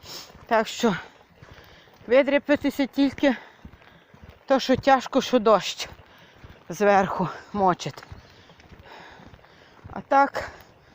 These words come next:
нема ніякого страху. По цих каміннях видряпаюся, а далі побачимо. Так.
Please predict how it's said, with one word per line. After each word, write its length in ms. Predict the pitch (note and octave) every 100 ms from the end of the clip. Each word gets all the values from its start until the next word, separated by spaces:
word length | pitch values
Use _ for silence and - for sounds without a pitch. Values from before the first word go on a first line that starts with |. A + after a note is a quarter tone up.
| - - - _ -
нема 280 | A3+ B3
ніякого 540 | A#3+ A3+ A#3+ - A#3 F#3+ - - _ _ - - - - _ -
страху. 540 | - G#3 G#3 A3 F3 D3 - - - - - - - - - - - - - - - - _ - - - - - _ - - - - - - - - - _ - - - - _
По 80 | F#3
цих 260 | - A3+ -
каміннях 720 | F#3 F3+ C4 B3+ A3+ F#3+ - - _ _ _ - - - - -
видряпаюся, 840 | F4 E4+ D4+ C#4 D4 C4+ B3 B3+ G#3 - _ _ _ - - - - -
а 100 | B2
далі 280 | - B3
побачимо. 600 | - F#3 G3 F3 - G3 - - - _ _ -
Так. 520 | G#3+ F3 - -